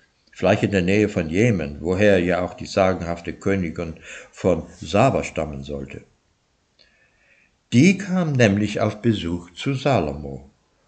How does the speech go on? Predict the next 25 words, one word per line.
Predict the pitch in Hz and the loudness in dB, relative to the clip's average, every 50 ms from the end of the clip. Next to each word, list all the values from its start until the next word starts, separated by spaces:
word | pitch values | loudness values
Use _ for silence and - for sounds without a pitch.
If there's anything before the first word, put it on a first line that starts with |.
| _ _ | _ _
wollte | 104 107 101 101 104 95 | 4 4 4 4 2 -2
sie | - 90 90 | 0 -2 -2
sich | 92 92 - - | -2 -2 -2 -2
doch | - 78 - - | -4 -4 -4 -6
persönlich | - 80 - - 85 110 147 165 123 92 82 | -8 -8 -8 0 4 6 6 6 4 2 -2
von | - 95 82 | -4 -6 -4
seiner | - 90 90 85 80 73 73 | -2 -2 -2 -2 -4 -4 0
Weisheit | 90 104 123 123 - - - 73 71 - - | 2 4 4 4 2 0 -4 -6 -6 -6 -6
und | 98 90 | -8 -4
seinem | 80 92 98 95 95 90 | -2 -2 0 0 0 -2
legendären | 87 90 107 107 107 101 92 90 87 101 107 123 123 - - 92 87 82 | 0 0 0 0 0 -2 -2 0 0 2 4 4 4 2 0 -2 -4 -4
Reichtum | - 82 107 123 127 120 - - - 78 73 76 | -2 0 2 2 2 0 -4 -6 -8 -8 -8 -10
überzeugen. | 76 76 76 71 - - - 73 67 67 65 64 62 64 _ _ _ _ - - - - - _ - - - _ _ - | -10 -10 -10 -10 -8 -8 -8 -6 -6 -8 -12 -14 -18 -20 _ _ _ _ -20 -20 -20 -20 -20 _ -20 -20 -20 _ _ -12
Natürlich | 78 76 - - - 107 120 143 135 104 92 - - | -12 -12 -8 -4 0 2 4 4 4 2 0 -4 -4
brachte | - 101 95 95 - - 95 | -2 -2 -4 -4 -4 -6 -8
sie | 82 - 98 | -4 -2 -2
auch | 87 80 - | -2 -2 -4
viele | - - - 110 123 135 120 101 95 | -8 -4 2 2 4 4 4 2 0
kostbare | - - - 117 110 - - - 104 98 95 92 80 | -2 0 0 0 0 0 -2 0 0 0 0 0 -2
Geschenke | 76 85 - - 107 135 143 131 - 95 | -2 -4 -2 0 2 0 0 0 -4 -6
mit, | 82 78 69 65 - - | -6 -6 -8 -10 -6 -6
darunter | - 80 98 107 98 - 85 | -6 -2 -2 -2 0 -2 -4
Gold | 80 - 104 120 139 131 117 - 101 | 0 4 6 6 6 6 4 2 -2
und | 90 85 87 - | -4 -6 -6 -2
Edelsteine. | 107 120 135 135 117 90 73 - - - 80 73 73 71 69 67 | 2 4 4 4 2 0 -4 -6 -6 -6 -6 -8 -6 -10 -14 -16